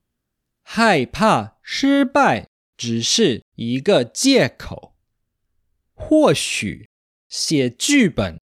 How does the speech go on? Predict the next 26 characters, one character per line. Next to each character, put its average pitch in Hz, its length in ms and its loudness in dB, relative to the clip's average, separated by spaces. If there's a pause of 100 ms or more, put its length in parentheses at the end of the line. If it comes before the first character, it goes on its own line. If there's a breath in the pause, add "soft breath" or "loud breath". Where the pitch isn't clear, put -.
(440)
只 123 280 -6
是 143 580 0
一 110 240 -6
个 170 240 0
幻 165 580 -4
想 85 720 -4
啊， 214 260 -4 (1080)
但 185 400 0
至 254 420 2
少 - 480 -4 (260)
要 190 260 2
试 220 380 2
试 208 400 2
看 226 520 -2 (400)
才 117 420 -2
知 247 320 -2
道。 175 500 -2 (1000)
没 107 360 -8
错， - 480 -2 (680)
我 127 300 0
现 190 480 2
在 220 400 0
的 104 360 -4 (100)
看 202 440 0
法 87 400 -14
是， - 460 -4